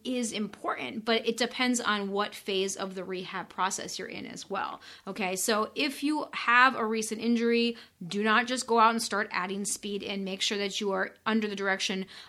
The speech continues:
of a physical therapist, of a coach, of somebody who knows what they're doing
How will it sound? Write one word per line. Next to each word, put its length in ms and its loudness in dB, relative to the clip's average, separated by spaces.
of 120 -2
a 40 -2
physical 380 -4
therapist, 640 4
of 100 -6
a 80 -6
coach, 500 2
of 160 -6
somebody 520 4
who 140 0
knows 220 -4
what 140 -6
they're 100 -4
doing 440 0